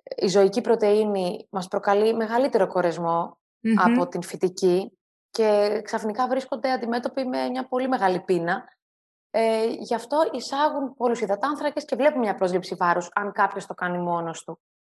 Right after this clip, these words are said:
Speaker 1: Γι' αυτό προτείνουμε πάντα σε συνεργασία με κάποιο διαιτολόγο για να γίνει σωστά. Και από άποψη ποιότητας και από άποψη ποσότητας, φυσικά.
Speaker 2: Ακριβώς, ναι. Απλώς να τονίσουμε σε όλους ότι οι μελέτες δείχνουν το ακριβώς αντίθετο, ότι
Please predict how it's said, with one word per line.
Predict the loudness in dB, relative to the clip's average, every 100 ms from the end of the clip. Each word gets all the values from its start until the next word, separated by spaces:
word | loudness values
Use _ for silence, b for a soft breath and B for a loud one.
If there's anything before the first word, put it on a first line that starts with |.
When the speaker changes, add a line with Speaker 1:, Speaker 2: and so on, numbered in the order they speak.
| _ _ _ _ _ _ _
Speaker 1:
Γι' | -4
αυτό | 2 2 2
προτείνουμε | 0 2 0 0
πάντα | 0 0 2 2 0 -6 _ _ _
σε | -14
συνεργασία | -8 -4 -2 -2 -2
με | -2
κάποιο | -4 -4
διαιτολόγο | -6 -4 -4 -4
για | -6
να | -8
γίνει | -6 -6 -8
σωστά. | -12 -2 0 0 -8 _ 0
Και | 2
από | 2
άποψη | 0 -2 -2
ποιότητας | 2 2 2 -6 -10
και | -6
από | -2
άποψη | -4 -6 -12
ποσότητας, | -6 -2 -2 -6 -10
φυσικά. | -8 -4
Speaker 2:
Ακριβώς, | -4 -4 -4 -4 -6 -12
ναι. | -4 -2 -2 -8 _ _ B B B
Απλώς | -2 0 2 2 2
να | 2 2
τονίσουμε | 2 2 0 0
σε | 0 2
όλους | 2 2
ότι | -2 0
οι | 2
μελέτες | 4 2 2 0
δείχνουν | 0 -4
το | -4
ακριβώς | 0 2 2 2
αντίθετο, | 2 2 2 2 2
ότι | 2 4 2 0